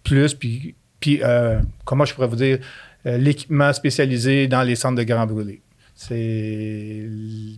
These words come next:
puis on aide des, des organismes, deux organismes qui s'appellent, un,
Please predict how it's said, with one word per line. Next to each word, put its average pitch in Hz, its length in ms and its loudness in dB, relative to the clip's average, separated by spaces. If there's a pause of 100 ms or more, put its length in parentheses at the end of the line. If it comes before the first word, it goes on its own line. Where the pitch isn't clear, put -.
(120)
puis 127 100 0
on 123 160 2
aide 127 220 2
des, 117 260 -4
des 120 260 0
organismes, 135 600 0 (420)
deux 135 240 0
organismes 131 440 0
qui - 60 -16
s'appellent, 127 360 0
un, 135 100 2